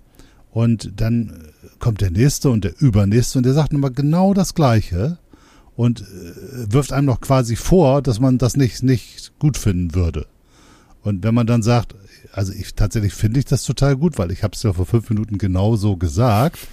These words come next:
dann erlebt man da auch nicht, „Ach ja, genau“,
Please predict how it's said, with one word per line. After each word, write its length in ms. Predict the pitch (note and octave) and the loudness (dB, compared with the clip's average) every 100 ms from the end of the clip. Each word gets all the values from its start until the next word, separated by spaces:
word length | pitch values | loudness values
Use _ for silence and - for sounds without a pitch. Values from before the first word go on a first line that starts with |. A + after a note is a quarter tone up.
| - - - - - | -18 -16 -14 -14 -2
dann 240 | - A#2+ A#2 | 2 2 0
erlebt 520 | - - A#2+ D3 - | -4 0 2 2 2
man 120 | C#3+ | 2
da 140 | C3 C3 | 2 4
auch 220 | E3 - | 2 4
nicht, 260 | B2+ G2+ | 0 0
„Ach 100 | - | -4
ja, 220 | - B2+ C3+ | 2 2 4
genau“, 640 | A2 G#2 E3+ B2+ C3 F#3+ | 2 2 4 4 4 0